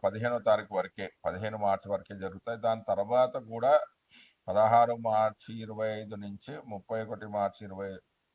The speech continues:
ఆ, ఇరవై, రెండు వేల ఇరవై ఐదు వరకు కూడా రాహువు వీరికి కొంచెం ఇబ్బందులనే కలిగజేస్తాడు. అంటే,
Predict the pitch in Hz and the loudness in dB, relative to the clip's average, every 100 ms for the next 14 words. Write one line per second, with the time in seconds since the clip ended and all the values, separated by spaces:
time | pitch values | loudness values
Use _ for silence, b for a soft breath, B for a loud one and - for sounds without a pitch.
0 | _ - 90 101 101 - _ _ _ _ | _ -8 -4 0 0 -2 _ _ _ _
1 | _ - 101 110 104 101 107 110 104 98 | _ -14 -6 -4 -2 -4 -4 -4 -4 -6
2 | 101 104 101 101 95 - - 90 190 208 | -4 -4 -6 0 0 0 -16 -12 -6 0
3 | 254 480 - _ _ _ _ - - 90 | 0 -2 -10 _ _ _ _ -18 -4 2
4 | 90 117 113 139 117 92 110 113 _ _ | 2 2 -2 -8 -8 -8 -10 -14 _ _
5 | _ _ _ _ 98 104 107 104 123 85 | _ _ _ _ -12 -10 -10 -10 -10 -10
6 | 76 101 95 - 107 87 98 90 110 113 | -10 -10 -8 -6 -6 -6 -10 0 0 0
7 | 113 110 98 92 90 87 - 90 92 110 | -4 -4 -4 -6 -10 -12 -10 -12 -8 -6
8 | 87 95 | -6 -8